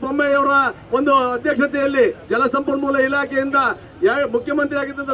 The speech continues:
ಸಂದರ್ಭದಲ್ಲಿ ಇವತ್ತು ಎರಡ್ ಸಾವಿರದ ಹದಿನಾಲ್ಕರಲ್ಲಿ ಇವತ್ತು ಏನು ಇವತ್ತು ಚಿತ್ರದುರ್ಗ ಮತ್ತೆ ಚಿಕ್ಕಮಗಳೂರಿಗೆ ಇವತ್ತು ಕುಡಿಯೋ ನೀರಿಗೆ ನೀವು ಬಂದು ಅನುಮತಿಯನ್ನ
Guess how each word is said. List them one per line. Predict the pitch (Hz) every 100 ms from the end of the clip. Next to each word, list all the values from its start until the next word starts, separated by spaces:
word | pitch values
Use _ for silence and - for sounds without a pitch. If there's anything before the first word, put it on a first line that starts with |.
| 262
ಸಂದರ್ಭದಲ್ಲಿ | 269 285 277 277 294 311 285 - - 233
ಇವತ್ತು | 277 277 262
ಎರಡ್ | 262 277
ಸಾವಿರದ | 269 254
ಹದಿನಾಲ್ಕರಲ್ಲಿ | 240 302 294 285 277 277 254 196 - 226
ಇವತ್ತು | 254 240 269
ಏನು | 311 285 233 -
ಇವತ್ತು | 240 254 240 240 247 240
ಚಿತ್ರದುರ್ಗ | 233 254 277 277 269 277
ಮತ್ತೆ | 269 254 247
ಚಿಕ್ಕಮಗಳೂರಿಗೆ | 254 285 277 262 262 254 226 - - 233
ಇವತ್ತು | 254 262
ಕುಡಿಯೋ | 262 277 285
ನೀರಿಗೆ | 277 277 262
ನೀವು | 254 247
ಬಂದು | 254 247
ಅನುಮತಿಯನ್ನ | 247 277 262 269 269